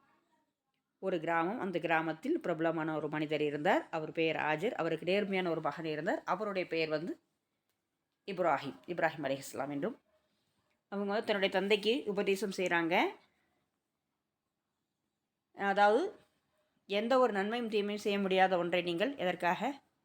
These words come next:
சஜ்தா செய்கிறீர்கள்? எதற்காக அதற்கு சஜ்தா செய்கிறீர்கள்? அதை வணங்குகிறீர்கள்?" என்று அவர்கள் உபதேசம் செய்கிறார்கள்.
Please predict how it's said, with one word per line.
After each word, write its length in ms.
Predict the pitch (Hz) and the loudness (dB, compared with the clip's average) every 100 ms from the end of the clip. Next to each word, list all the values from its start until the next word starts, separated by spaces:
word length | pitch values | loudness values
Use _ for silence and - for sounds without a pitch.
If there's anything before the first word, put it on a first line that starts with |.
| _ _ _ _ _ _ _ _ _ _ | _ _ _ _ _ _ _ _ _ _
சஜ்தா 280 | 170 170 185 185 | -8 0 2 2
செய்கிறீர்கள்? 500 | 170 156 160 185 185 | 0 0 -2 0 0
எதற்காக 360 | 180 170 165 160 | 2 2 2 0
அதற்கு 320 | 160 156 240 - _ _ _ - | -4 -6 -10 -10 _ _ _ -10
சஜ்தா 220 | 165 175 | -6 -4
செய்கிறீர்கள்? 460 | 180 170 160 202 170 | -2 -2 -2 0 0
அதை 140 | 165 | 0
வணங்குகிறீர்கள்?" 640 | 147 170 165 160 156 151 147 | 0 -2 -4 -4 -6 -6 -8
என்று 160 | 180 294 | -6 -6
அவர்கள் 280 | 160 151 - _ | -6 -6 -8 _
உபதேசம் 460 | 160 165 165 165 170 | -12 -10 -8 -8 -6
செய்கிறார்கள். 500 | 147 143 143 175 | -6 -4 -4 -4